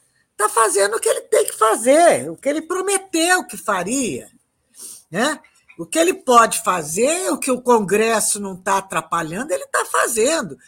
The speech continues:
O que a mídia corporativa não está, é,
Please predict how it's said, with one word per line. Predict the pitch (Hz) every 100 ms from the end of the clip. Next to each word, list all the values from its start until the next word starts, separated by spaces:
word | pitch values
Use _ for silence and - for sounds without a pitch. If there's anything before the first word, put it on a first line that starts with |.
| - _
O | 226
que | -
a | 247
mídia | 220 262 220
corporativa | 226 220 - 220 202 190 - - 226 226 185 156 _ _ _
não | 175 208
está, | 196 - 208 190 175 - _ _ -
é, | 170 160 151 143 143